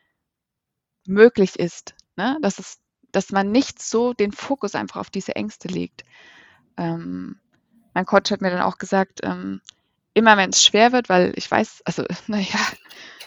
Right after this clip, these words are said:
es war nicht einfach, ne? Also, natürlich, wenn man da auch voll drin ist, ähm, ist es halt auch so eine Spirale. Es ist einfach so eine Gedankenspirale, die dich dann bergab zieht. Und, ähm, habe ich ganz viele so Sachen gemacht, irgendwie,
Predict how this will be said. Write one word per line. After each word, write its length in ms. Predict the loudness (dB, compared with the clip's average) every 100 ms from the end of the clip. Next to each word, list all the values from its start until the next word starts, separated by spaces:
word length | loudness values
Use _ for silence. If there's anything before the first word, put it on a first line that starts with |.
| -8
es 220 | -6 4
war 140 | 6
nicht 260 | 8 6 4
einfach, 520 | 6 6 4 -4 -8
ne? 220 | -6 -4 -2
Also, 360 | -2 0 -2 -2 _ _ _ -20
natürlich, 500 | -8 -2 0 0 -2
wenn 100 | -2
man 100 | 0
da 100 | 0
auch 180 | -2 -8
voll 300 | -12 -2 -2
drin 240 | -2 -4 -2
ist, 380 | -4 -6 -12 _ _ _ _ _ -6
ähm, 600 | -6 -6 -10 -10 -10 -12 _ _ _ _ _ _
ist 160 | 0 0
es 100 | 2
halt 120 | 2
auch 80 | 2
so 120 | -4
eine 80 | -6
Spirale. 420 | -4 -2 0 2 0
Es 100 | -2
ist 140 | -2
einfach 220 | -2 -4
so 100 | -4 -6
eine 100 | -4
Gedankenspirale, 1000 | 0 0 0 -6 -4 -2 0 2 0 -4 _ _ -8
die 100 | -6
dich 120 | -4
dann 220 | -4 -2
bergab 300 | -2 -2 -4 -8 -14
zieht. 340 | -10 -10 -12 _ -20 -20 -20 _ _
Und, 340 | -8 -8 -8 -8
ähm, 580 | -4 -4 -4 -6 -8 -12 _ _ _ _ -10 -2
habe 140 | -2
ich 80 | 0
ganz 200 | -4 -6
viele 200 | -4 -4
so 100 | -4
Sachen 300 | -2 -2 -2
gemacht, 420 | -6 -4 -4 -6 -8
irgendwie, 420 | -8 -8 -8